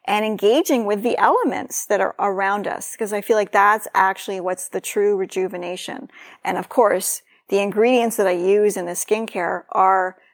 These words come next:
from the elements of the earth. But what we can also do is, like, get fresh air, engage with the wind and the air and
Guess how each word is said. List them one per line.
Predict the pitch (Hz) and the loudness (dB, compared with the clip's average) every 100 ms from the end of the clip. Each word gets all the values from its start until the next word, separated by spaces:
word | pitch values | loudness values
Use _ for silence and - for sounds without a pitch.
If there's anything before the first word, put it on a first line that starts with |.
| _ | _
from | _ - 185 | _ -4 -2
the | 185 - | 0 2
elements | 196 208 185 185 | 2 2 -2 -4
of | 196 185 | -6 -4
the | - - | -4 0
earth. | 202 - - - _ _ | 0 0 -8 -20 _ _
But | - | -2
what | 196 214 | 0 0
we | |
can | 214 208 | -2 0
also | 202 233 - 220 | 2 2 2 0
do | - 190 175 165 - - - - | 2 0 2 -2 -8 -16 -12 -2
is, | 190 180 185 | 0 0 -2
like, | 180 170 165 - _ _ - | -2 -2 -6 -14 _ _ -4
get | 185 - | 0 0
fresh | - 202 202 - | 2 2 2 2
air, | 202 220 208 160 113 | 2 4 2 2 0
engage | - 175 175 180 170 - | -4 -6 -2 -2 -4 -8
with | 185 - | -10 -6
the | - 180 | -2 -2
wind | 175 196 196 185 | 0 0 0 -2
and | 175 175 | -4 -4
the | - | -2
air | 196 196 190 185 185 - - - _ | 0 2 4 2 0 -8 -20 -20 _
and | - 180 180 180 175 180 | -2 0 0 -4 -6 -8